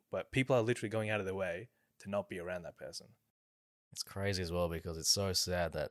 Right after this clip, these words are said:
Speaker 2: they don't have the self-awareness to even see that.
Speaker 1: Mm.
Speaker 2: You know, they can't, they don't even notice. They're like the opposite side of a magnet, repelling everybody away. They don't even know.
Speaker 1: Uh, it goes back to that law of attraction.
Speaker 2: Yeah.
Speaker 1: You're just, you're just attracting, like, the worst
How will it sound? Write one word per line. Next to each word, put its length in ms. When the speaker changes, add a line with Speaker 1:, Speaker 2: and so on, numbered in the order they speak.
Speaker 2:
they 160
don't 140
have 120
the 80
self-awareness 760
to 160
even 240
see 320
that. 260
Speaker 1:
Mm. 280
Speaker 2:
You 80
know, 140
they 140
can't, 320
they 100
don't 200
even 180
notice. 440
They're 100
like 240
the 200
opposite 340
side 200
of 80
a 60
magnet, 400
repelling 440
everybody 340
away. 400
They 100
don't 80
even 220
know. 260
Speaker 1:
Uh, 120
it 100
goes 180
back 200
to 100
that 160
law 160
of 100
attraction. 520
Speaker 2:
Yeah. 300
Speaker 1:
You're 120
just, 300
you're 120
just 100
attracting, 520
like, 160
the 100
worst 600